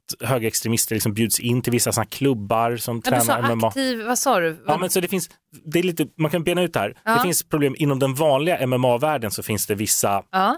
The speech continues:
Speaker 1: högerextrema liksom profiler och pr-, där man bjuder in högerextremister och sånt där. Ehm, sen finns det då det här active club-trenden,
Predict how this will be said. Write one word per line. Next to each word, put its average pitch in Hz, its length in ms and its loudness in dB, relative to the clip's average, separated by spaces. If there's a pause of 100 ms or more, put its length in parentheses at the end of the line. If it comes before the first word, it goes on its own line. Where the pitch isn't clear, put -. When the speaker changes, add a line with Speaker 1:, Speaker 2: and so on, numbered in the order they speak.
Speaker 1:
högerextrema 104 680 -2
liksom 98 240 -4
profiler 156 960 2
och 117 260 2
pr-, 120 300 -12
där 123 140 0
man 113 160 -2
bjuder 107 220 0
in 131 240 2
högerextremister 117 680 -2
och 113 60 2
sånt 113 140 -2
där. 90 140 -6 (500)
Ehm, 113 300 -2 (280)
sen 190 420 0
finns 98 300 -2
det 104 80 -2
då 92 280 2
det - 60 -4
här 101 240 -4
active - 480 -6
club-trenden, 117 1500 -2